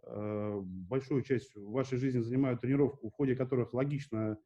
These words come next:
э, аудиопотребление контента, как вы выделяете главное, как вы это фиксируете? Вот именно опыт у пользователя.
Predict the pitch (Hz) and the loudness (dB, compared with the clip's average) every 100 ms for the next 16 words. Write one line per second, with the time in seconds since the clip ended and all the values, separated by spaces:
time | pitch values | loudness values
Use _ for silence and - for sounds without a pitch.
0 | _ _ _ - _ 95 98 101 104 101 | _ _ _ -20 _ -12 -8 -4 -4 -2
1 | 101 98 - 127 123 117 113 110 120 123 | -2 -4 0 4 4 4 2 0 -2 -2
2 | 131 131 123 135 143 202 175 135 110 _ | 2 2 2 2 4 4 4 2 0 _
3 | _ _ 185 185 156 147 143 147 143 135 | _ _ 0 2 4 4 4 6 6 4
4 | 135 139 180 170 160 147 135 120 147 147 | 2 2 6 8 6 6 4 0 -4 0
5 | 135 131 110 110 - 160 143 131 127 113 | 0 0 -8 -10 2 4 6 4 2 -2
6 | 107 - _ _ _ _ _ 110 107 120 | -2 -6 _ _ _ _ _ -18 -10 -4
7 | 117 113 113 113 _ _ _ - 160 143 | 0 0 0 -4 _ _ _ 0 4 2
8 | - - _ _ _ 123 113 151 143 120 | 0 -6 _ _ _ -6 0 4 6 6
9 | 113 110 101 92 | 2 0 -2 -4